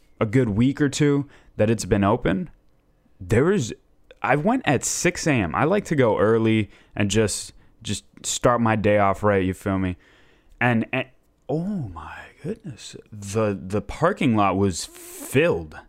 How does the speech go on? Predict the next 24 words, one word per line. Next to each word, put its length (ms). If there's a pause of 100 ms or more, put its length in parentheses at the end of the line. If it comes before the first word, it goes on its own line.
(160)
filled. 1000 (720)
And 380 (760)
I 80
really 380
considered, 480
I'm 160
like, 140
"Is 140
this 160
a 80
good 180
idea 360
for 160
me 120
to 80
be 380
coming 360
here?" 260 (600)
And 420 (1600)
sometimes 680
I 120
just 220
can't 300
even 520